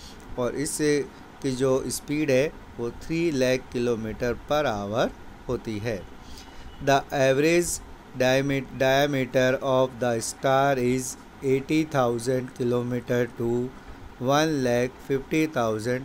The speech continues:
light year। अगर हम average के हिसाब से देखें, तो diameter, यानी कि जो एक star है, उसकी लंबाई चौड़ाई को अगर हम देखें, उसका diameter को हम देखें, उसकी माप को हम देखें,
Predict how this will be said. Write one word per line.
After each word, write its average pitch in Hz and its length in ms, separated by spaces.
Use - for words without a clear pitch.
light 113 560
year। 117 260
अगर 120 260
हम 131 320
average 127 440
के 143 100
हिसाब 127 340
से 127 200
देखें, 123 400
तो 131 100
diameter, 131 540
यानी 123 300
कि 123 140
जो 127 300
एक 123 240
star 123 440
है, 127 60
उसकी 127 300
लंबाई 123 420
चौड़ाई 127 400
को 127 120
अगर 123 260
हम 120 200
देखें, 117 320
उसका 123 300
diameter 117 560
को 110 220
हम 107 180
देखें, 143 460
उसकी 120 260
माप 113 300
को 131 100
हम 120 200
देखें, 110 380